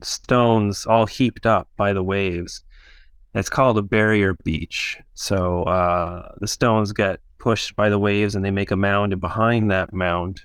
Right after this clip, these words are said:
water seeps through and creates these marshes. Um, and that's what this is. So this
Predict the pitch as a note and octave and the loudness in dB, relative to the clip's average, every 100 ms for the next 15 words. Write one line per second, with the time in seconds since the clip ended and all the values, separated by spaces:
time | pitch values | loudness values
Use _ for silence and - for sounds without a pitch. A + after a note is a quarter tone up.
0 | - G2+ G#2 G2+ F#2+ - A2 G2 - - | -4 2 4 4 0 -4 -4 -2 -4 -4
1 | A#2+ A#2 G2 - G2+ G2 F2 - - F#2 | 2 2 2 0 -2 -2 -2 -12 -4 -2
2 | E2+ F2+ F#2 F#2 - - - - - - | -2 -2 0 -2 -4 -6 -10 -14 -20 -20
3 | - - - - - - - - F2+ F2 | -20 -20 -20 -20 -20 -20 -8 0 2 4
4 | F2 F2 F2 F2 F2+ F2+ F#2 G2 F#2+ F#2 | 2 0 -2 -2 -4 -2 -2 0 0 -2
5 | - G2 - - G#2+ G2+ - F2 F2 - | -4 -6 -6 -4 0 0 0 -2 0 -2
6 | G#2+ F#2+ F#2 F#2 F#2 G2 G2+ A2+ - | 0 2 2 0 -2 -4 -2 -2 -2